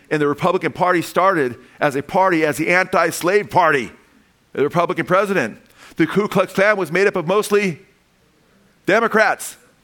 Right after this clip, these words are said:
In sixty-four, sixty-five, in the Civil Rights Acts and so forth, it was more conservatives for it, and then it was mo-, more, a lot more Democrats against it. Look at Al Gore. Wasn't he related to one of these guys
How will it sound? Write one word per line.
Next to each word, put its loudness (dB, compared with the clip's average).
In -4
sixty-four, -2
sixty-five, -2
in -10
the -4
Civil 0
Rights 0
Acts 0
and -10
so -2
forth, -2
it -2
was 0
more 0
conservatives 0
for 2
it, -4
and 0
then 2
it -2
was -2
mo-, -2
more, 0
a -12
lot 2
more 0
Democrats 0
against 0
it. 0
Look -6
at 4
Al 2
Gore. 0
Wasn't -2
he 0
related 2
to 0
one -4
of -6
these -6
guys -6